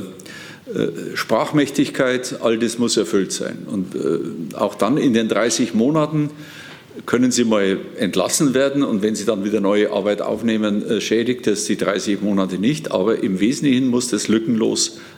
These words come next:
äh, geschehen, diese dreißig Monate.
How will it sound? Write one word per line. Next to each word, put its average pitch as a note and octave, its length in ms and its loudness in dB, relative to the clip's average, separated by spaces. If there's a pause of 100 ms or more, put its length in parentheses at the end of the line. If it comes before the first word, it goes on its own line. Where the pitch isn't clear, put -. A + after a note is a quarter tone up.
(100)
äh, - 320 0
geschehen, G#2 500 0 (480)
diese F#2 220 0
dreißig - 460 -4
Monate. - 340 -10